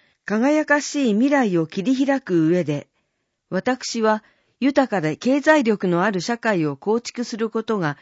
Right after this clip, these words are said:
必要だと考えています。このため、本県経済のさらなる成長に向けて、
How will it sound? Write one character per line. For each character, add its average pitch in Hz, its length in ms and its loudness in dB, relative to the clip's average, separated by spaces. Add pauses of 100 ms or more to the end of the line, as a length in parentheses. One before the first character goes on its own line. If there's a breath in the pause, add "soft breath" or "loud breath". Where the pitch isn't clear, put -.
(140 soft breath)
必 - 280 -8
要 240 200 4
だ 233 120 -2
と - 280 -6
考 202 300 -2
え 196 100 -2
て - 120 -8
い 139 80 -4
ま 135 160 -6
す。 - 340 -20 (840)
こ 220 140 2
の 254 120 6
た 247 140 2
め、 226 240 -2 (380)
本 311 240 2
県 208 260 2
経 277 260 2
済 185 240 2
の 151 220 -2 (100)
さ 294 220 0
ら 302 100 2
な 233 140 2
る 160 100 -4
成 208 260 -2
長 220 220 0
に 202 140 0
向 190 100 -2
け 185 160 -4
て、 - 260 -4